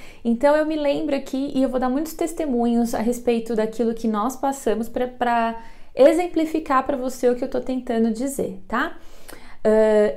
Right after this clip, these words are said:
eu tinha no meu, eu perdi o meu filho, né, com três dias de vida. Daí, se você quiser saber mais, assiste lá o vídeo do testemunho que tá salvo aqui no YouTube e tem nos podcasts também.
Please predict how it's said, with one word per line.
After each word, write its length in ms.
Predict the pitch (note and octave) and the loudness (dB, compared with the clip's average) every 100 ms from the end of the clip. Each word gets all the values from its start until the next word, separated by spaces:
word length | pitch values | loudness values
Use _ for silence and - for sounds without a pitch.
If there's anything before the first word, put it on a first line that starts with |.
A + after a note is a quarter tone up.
| - | 0
eu 240 | C4+ F4 G4+ | 4 6 4
tinha 360 | - C4+ C4+ | 0 0 0
no 120 | B3+ | 2
meu, 240 | A3+ A3+ - | 4 2 4
eu 100 | A3 | 4
perdi 300 | A3+ D4 A3 | 4 2 0
o 60 | C#4 | -2
meu 140 | D#4+ | -2
filho, 420 | D4+ - A#3 D4+ A4+ - | -4 -2 0 0 -2 0
né, 320 | A3+ A3 C#4+ - | 2 2 0 -4
com 100 | A#3 | -4
três 280 | A3+ C4 D4 | 0 0 -2
dias 240 | C#4+ C#4 | -4 -4
de 100 | D4+ | -2
vida. 400 | C#4 G3+ E3 G3 - - | -2 -2 -4 -8 -10 -8
Daí, 180 | G3 F#3+ | -4 -4
se 100 | F#3+ | -4
você 80 | - | -4
quiser 200 | G#3 G#3 | -2 -2
saber 240 | F#3+ G#3+ | 0 0
mais, 280 | A#3 C4 D#4 - | 2 0 -2 -2
assiste 400 | A3+ A#3 A#3 B3+ | -2 -2 -4 2
lá 100 | A#3 | 2
o 40 | |
vídeo 260 | A#3 A#3 A3 | 2 -2 -2
do 60 | |
testemunho 600 | - B3 B3 B3+ A3+ A3 | 2 2 2 0 2 0
que 60 | A3+ | 0
tá 180 | - A#3+ | 0 0
salvo 440 | B3 A3 G#3+ G#3+ A3 - - - - | 0 0 0 -2 -8 -12 -14 -16 -6
aqui 260 | G#3+ G#3 G#3 | -4 -2 0
no 80 | |
YouTube 480 | G#3 G3+ G3 B3+ C4+ | 2 0 0 0 0
e 60 | C4 | 0
tem 120 | B3+ | -2
nos 140 | A#3+ | -2
podcasts 640 | A#3+ A3+ A3+ - A3 A3 - | -2 -2 -2 -2 -4 -4 -6
também. 440 | A#3 C4+ F#3 F#3+ | -4 0 -2 -4